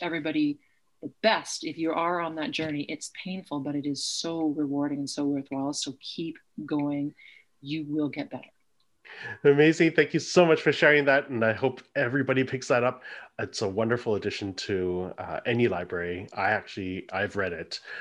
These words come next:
Speaker 2: uh, but I read it a long time ago. So it's probably a good time for me to reread that, to go through it, because I think when I first read it, uh, I understood part of it 'cause it was for th-, for, for therapy and understanding further, uh, on how to improve myself,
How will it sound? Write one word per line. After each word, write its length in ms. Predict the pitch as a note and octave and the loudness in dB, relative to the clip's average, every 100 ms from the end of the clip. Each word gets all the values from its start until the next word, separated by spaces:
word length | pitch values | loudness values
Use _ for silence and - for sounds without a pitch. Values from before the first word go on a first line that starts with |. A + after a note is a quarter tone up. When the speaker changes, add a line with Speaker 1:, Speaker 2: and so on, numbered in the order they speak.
| - - | -10 -8
Speaker 2:
uh, 200 | F2 - | -6 -2
but 160 | D3 | 0
I 40 | F#2+ | 2
read 140 | A2 | 2
it 60 | C#3 | 4
a 20 | |
long 260 | A#2+ A2+ A#2+ | 4 4 2
time 220 | A2+ G2 | 0 -2
ago. 140 | E2+ | -6
So 140 | E2 - | -4 -4
it's 100 | - | -2
probably 240 | C#3+ D#3 | -2 -2
a 40 | |
good 160 | D#3 C3+ | -2 -2
time 160 | - B2 | 0 -2
for 100 | G#2+ | -4
me 100 | G#2+ | -6
to 80 | |
reread 420 | G2 G2+ F#2+ G#2 G2+ | -4 -4 -2 -2 -2
that, 220 | F2+ F2 | -4 -4
to 60 | F#2+ | -6
go 200 | G#2 G2 | -2 0
through 200 | G#2+ G2 | 0 0
it, 60 | |
because 200 | F2+ F2+ | -2 -4
I 60 | F#2+ | -2
think 220 | F#2+ G2+ - - - - - | -2 -4 -8 -14 -14 -12 -2
when 120 | G2+ | -2
I 60 | |
first 400 | F#2 - G3 F#3+ | 0 4 4 4
read 160 | B2 G#2 | 2 2
it, 180 | F#2+ - - | -2 -6 -4
uh, 220 | G2 F2+ A2 | -4 -2 0
I 80 | |
understood 480 | A2 G#2+ - A2 F2+ - - | 0 0 -2 -4 -4 -10 -16
part 240 | - A#2 | 0 0
of 60 | G#2 | 0
it 100 | G2 | -2
'cause 140 | G2+ | -2
it 40 | G2 | -2
was 140 | F#2 | -2
for 180 | - G2+ | -4 -8
th-, 100 | - - _ - | -8 -16 _ -18
for, 400 | - G2 F2+ F2 | -6 -4 -2 -4
for 360 | E2+ - F2+ - - | -8 -6 -4 -4 0
therapy 340 | B2 G#2+ G#2 G#2+ | 2 4 2 0
and 100 | F#2 | -2
understanding 520 | F#2+ E2+ G#2 F#2+ F2+ | -2 -2 -2 -2 -4
further, 600 | - A#2+ A#2+ A2 F#2+ F#2 - - - _ | -2 2 2 2 -2 -4 -12 -18 -20 _
uh, 200 | F#2+ F2 G2 | -2 -2 -4
on 100 | F#2+ | -6
how 220 | - G2 | -4 -4
to 160 | - F#2+ | -4 -4
improve 560 | F2+ - D3 D3+ - | -6 0 2 2 -2
myself, 720 | G2 G2 F2 - F2+ - - | -8 -6 -6 -4 -4 -6 -14